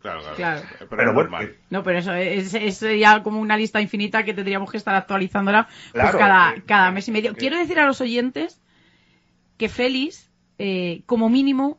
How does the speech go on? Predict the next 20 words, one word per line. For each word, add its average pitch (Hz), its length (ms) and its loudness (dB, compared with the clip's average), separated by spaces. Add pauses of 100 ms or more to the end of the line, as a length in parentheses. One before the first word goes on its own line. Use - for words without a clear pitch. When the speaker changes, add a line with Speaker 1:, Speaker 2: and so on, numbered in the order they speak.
Speaker 2:
se - 220 -8
lee 214 140 -2
los 226 180 -4
libros 240 500 -6
dos 180 260 -6
veces. 165 360 -14
Speaker 1:
Sí, 123 120 -12
la, 113 300 -10
la 127 240 -4
he 135 40 -12
comentado 123 380 -8
así 113 160 -10
Speaker 2:
Sí, 202 120 -2
Speaker 1:
un 190 100 -4
poco, 233 240 -10 (160)
pero 202 120 -8
Speaker 2:
dos 247 200 0
Speaker 1:
que 202 100 -4
siempre, 175 200 -4
Speaker 2:
veces. 147 220 -10